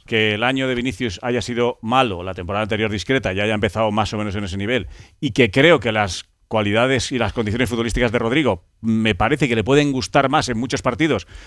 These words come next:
Para algunos partidos será mejor Vini, pero para otros muchos le gusta más la manera de jugar de Rodrigo por dentro, de asociarse más, de correr, de defender, también.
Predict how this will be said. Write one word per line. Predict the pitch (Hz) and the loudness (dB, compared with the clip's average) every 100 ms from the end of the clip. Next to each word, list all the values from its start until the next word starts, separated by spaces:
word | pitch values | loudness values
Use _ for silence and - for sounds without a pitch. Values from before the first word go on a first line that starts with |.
| - - | -10 0
Para | 113 101 | 2 2
algunos | 104 131 | 2 0
partidos | 131 120 127 | 0 -2 0
será | 127 | 0
mejor | 120 117 117 | 0 0 0
Vini, | 156 | 0
pero | 101 110 113 | 0 0 2
para | 110 131 | 4 4
otros | 143 127 | 2 -2
muchos | 165 127 | -2 -2
le | 104 | -2
gusta | 117 139 | 0 2
más | 131 143 - - - | 4 2 0 -10 -6
la | 117 117 | 2 2
manera | 110 113 147 139 | 4 2 4 2
de | 120 | 0
jugar | - 127 127 | 0 0 0
de | 123 | 0
Rodrigo | 123 120 117 | -2 0 -2
por | 110 110 | 0 0
dentro, | 156 139 123 | 0 0 -2
de | 107 | -2
asociarse | 98 127 104 117 | -4 -2 0 2
más, | 156 123 | 2 2
de | 117 | -2
correr, | 110 120 151 123 | -2 0 0 2
de | 120 | -2
defender, | 107 113 147 196 _ _ _ _ | -2 2 2 2 _ _ _ _
también. | - 85 87 123 | -14 -10 -4 -4